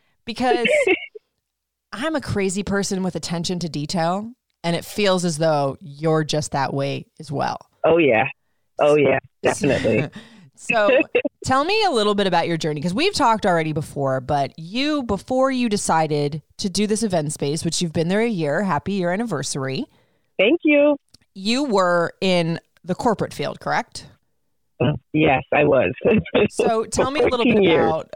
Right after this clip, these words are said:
Speaker 1: how many years?
Speaker 2: Fourteen.
Speaker 1: Oh, girl, yes. <laughs>
Speaker 2: I know.
Speaker 1: Isn't it crazy to say you've been doing anything for that long?
Speaker 2: Yeah, I know, right? <laughs>
Speaker 1: <laughs> Okay, so tell me about what that field was and, like, what,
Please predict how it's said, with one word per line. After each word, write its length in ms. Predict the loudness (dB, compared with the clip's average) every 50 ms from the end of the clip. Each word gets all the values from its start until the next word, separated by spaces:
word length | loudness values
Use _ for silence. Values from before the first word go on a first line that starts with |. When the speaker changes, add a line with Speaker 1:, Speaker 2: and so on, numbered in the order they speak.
| -12
Speaker 1:
how 220 | -8 -4 -2 -2 0
many 160 | 0 0 0
years? 440 | 0 0 0 0 0 -2 -4 -6 -8 -12 _ _ _ _ _ _ _ _ _ _ _ _ _ _ _ 2
Speaker 2:
Fourteen. 840 | 2 2 2 2 0 2 4 4 6 6 6 6 6 6 4 4
Speaker 1:
Oh, 180 | 4 2 0 -2
girl, 280 | 0 0 0 0 0
yes. 600 | -2 -2 -2 -2 -2 -2 -2 -4 -6 -6 -4 -2 0
<laughs> 0 |
Speaker 2:
I 580 | 0 2 2 2 2 2 2 2 2 2 4
know. 460 | 4 4 4 6 6 6 6 6 4 4
Speaker 1:
Isn't 140 | 2 2 0
it 100 | 0 0
crazy 260 | 0 0 2 2 2
to 80 | 2
say 100 | 2 2
you've 100 | 2 2
been 100 | 2 2
doing 200 | 2 2 0 -2 -2
anything 400 | -4 -2 -2 -2 -2 -2 -2 -2
for 100 | 0 0
that 180 | 0 0 0 0
long? 380 | 0 0 0 0 -2 -4 -6 -10 _ _ _ _ 0
Speaker 2:
Yeah, 220 | 2 4 4 6
I 180 | 6 6 6 6
know, 240 | 6 6 6 6 6
right? 280 | 6 6 6 6 4 4 4
<laughs> 500 | 2 2 2 2 2 2 2 2 2 0 -6 -10 -10 -10 -10 -14
Speaker 1:
<laughs> 200 | -14 -12 -8 -8
Okay, 260 | -4 -2 -2 -2 -2
so 200 | -2 -2 -2 -2
tell 220 | 0 0 0 0 0
me 100 | 0 0
about 220 | 2 2 2 2
what 160 | 2 2 2 0
that 200 | -2 -2 -2 -2
field 280 | -2 0 0 0 -2 -2
was 400 | 0 2 2 2 2 0 -2 -2
and, 100 | -4 -2
like, 220 | -2 -4 -4 -6
what, 560 | -4 0 2 2 4 4 2 0 -2 -8 -14